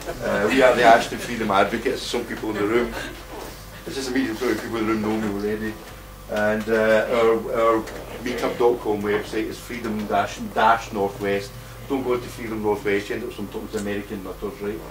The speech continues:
It's freedom dash northwest dot com, okay? And, uh, essentially it is the calendar for our, our events and file section. If you want to use the forum, it's there to use it.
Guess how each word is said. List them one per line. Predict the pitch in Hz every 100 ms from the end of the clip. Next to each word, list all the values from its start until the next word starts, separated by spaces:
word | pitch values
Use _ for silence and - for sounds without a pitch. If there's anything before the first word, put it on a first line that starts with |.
| - - 101
It's | 92
freedom | - 123 117 107
dash | 110 110 107 -
northwest | 117 110 113 104 104 -
dot | 113 110
com, | - 104 101 104 - - - - 107
okay? | 107 113 113 107 - - 104
And, | 101 107 107
uh, | 113
essentially | 123 160 151 139 139 131
it |
is | 120 110
the |
calendar | 117 117 110 113 113 120 113 -
for | 110
our, | 110 117 92
our | 143
events | 131 110 104 110 - - - - -
and | 107 101
file | - 107 104
section. | - 98 92 95 98
If | 90 - -
you | 165
want |
to | 143
use | 123
the |
forum, | - 113 113 110
it's | 113 -
there | 107
to | - 98
use | 92 92
it. | 95